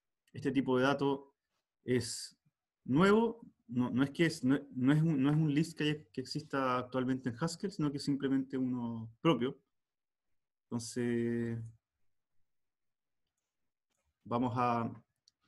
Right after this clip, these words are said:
pueden ir siguiendo acá con una ventana de programación y pueden ir probando. Entonces vamos a crear este tipo de datos en algún archivo.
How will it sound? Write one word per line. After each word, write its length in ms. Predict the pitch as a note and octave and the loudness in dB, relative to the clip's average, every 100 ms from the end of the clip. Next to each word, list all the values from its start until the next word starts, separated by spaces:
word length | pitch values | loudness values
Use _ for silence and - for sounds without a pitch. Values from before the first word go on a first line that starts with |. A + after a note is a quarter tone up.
| _ _ _ | _ _ _
pueden 240 | C3+ C#3 C#3 | 4 6 6
ir 80 | |
siguiendo 420 | C3+ C3+ B2+ C#3 D3+ | 4 2 4 4 4
acá 240 | D#3 D#3+ | 2 2
con 160 | D#3 C#3 | 2 2
una 360 | C3+ C3 B2+ | 4 4 4
ventana 320 | B2 A#2+ C3+ | 2 2 2
de 60 | C3+ | 2
programación 680 | B2+ B2 A#2+ A2+ D#3+ G#3+ - _ | 0 0 0 0 -2 -2 -4 _
y 80 | B2+ | -6
pueden 220 | C#3 C3+ | 0 0
ir 80 | C#3 | 0
probando. 380 | C#3+ A#2+ - - _ _ _ _ _ _ _ _ _ _ _ _ _ _ _ _ _ _ | 0 0 0 -10 _ _ _ _ _ _ _ _ _ _ _ _ _ _ _ _ _ _
Entonces 280 | A#2+ - A2 | -12 -10 0
vamos 280 | C3 C#3 C#3 | 2 2 0
a 320 | C#3+ C#3 - _ _ _ _ _ - - _ _ _ _ _ _ _ _ _ - _ _ | 0 -2 -6 _ _ _ _ _ -20 -20 _ _ _ _ _ _ _ _ _ -20 _ _
crear 460 | A#2 B2+ D3 F3+ - _ _ _ _ - - _ | -2 0 0 -2 -12 _ _ _ _ -20 -20 _
este 220 | A#2+ - | -14 -6
tipo 200 | D3+ D#3 | -2 2
de 80 | D3 | 2
datos 300 | G#2 B2 A#2+ _ _ _ _ _ _ | 2 -2 -10 _ _ _ _ _ _
en 140 | - B2 | -4 -2
algún 220 | B2 C3 | 2 2
archivo. 600 | C3 - F#3+ G3+ G#3 - | 0 0 0 2 0 -6